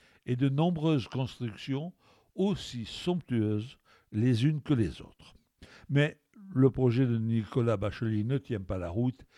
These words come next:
et il ne sera pas retenu. Le temps passe. Et en mille cinq cent quatre-vingt-dix-huit,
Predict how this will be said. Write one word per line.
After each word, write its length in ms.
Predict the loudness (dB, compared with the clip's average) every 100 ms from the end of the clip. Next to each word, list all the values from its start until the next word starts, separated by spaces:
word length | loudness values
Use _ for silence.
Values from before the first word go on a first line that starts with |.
| -20 -6 2
et 100 | 4
il 100 | 4
ne 80 |
sera 300 | 0 -4 -6
pas 140 | -2 2
retenu. 520 | 2 0 -6 -14 -20 _ _ _ _ -20 -20 -6
Le 160 | -4
temps 200 | -2 -4
passe. 460 | -6 -12 -14 -20 -20 _ _ -20 -20 _
Et 140 | 0 0
en 100 | 2
mille 240 | 2 0
cinq 220 | -2 -6
cent 200 | -4 -6
quatre-vingt-dix-huit, 1000 | -6 -6 -4 -4 -4 -4 -4 -4 -6 -10